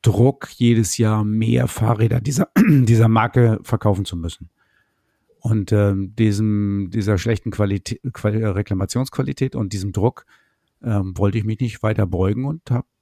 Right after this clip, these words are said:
das, äh, hab die Beziehung mit der Marke komplett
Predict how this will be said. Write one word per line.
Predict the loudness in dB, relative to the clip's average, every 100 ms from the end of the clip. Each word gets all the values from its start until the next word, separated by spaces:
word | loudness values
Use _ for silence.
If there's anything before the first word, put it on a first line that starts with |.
| _ -6
das, | -4 -4 -8 -10 -14 -8
äh, | -4 0 0 0
hab | -2
die | -8
Beziehung | -6 -2 -2
mit | -2 -2
der | 0
Marke | -2 -2 -2 -4 -8 _ _ _ _ _ _ _ _ _ _ -4
komplett | -2 -2 -6